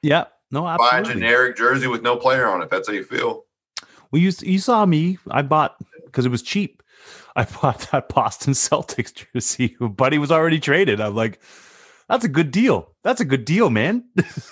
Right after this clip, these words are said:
Speaker 2: Yeah. I, listen, I, I laugh when you say it, but I'm a hundred percent the same way. I'm like, "Oh, I
Speaker 1: Yeah.
Speaker 2: love that guy."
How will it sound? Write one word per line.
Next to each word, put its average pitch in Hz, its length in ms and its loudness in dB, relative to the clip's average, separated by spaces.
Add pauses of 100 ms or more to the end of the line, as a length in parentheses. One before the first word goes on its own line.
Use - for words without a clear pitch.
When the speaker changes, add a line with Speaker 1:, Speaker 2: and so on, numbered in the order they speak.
(140)
Speaker 2:
Yeah. - 200 -6 (300)
I, 110 180 0
listen, 110 420 -6 (460)
I, 98 200 2
I 98 180 2
laugh 101 360 2
when 110 120 -6
you 101 60 -8
say 95 200 0
it, 101 80 0
but 95 100 0
I'm 95 60 -4
a 95 40 -4
hundred 98 180 -4
percent 95 220 -8
the 87 80 -16
same 87 220 -6
way. 82 260 -4 (220)
I'm - 80 -16
like, - 120 -2
"Oh, - 40 2
I - 160 2
Speaker 1:
Yeah. 147 80 2
Speaker 2:
love 113 200 2
that 92 180 0
guy." 85 300 -2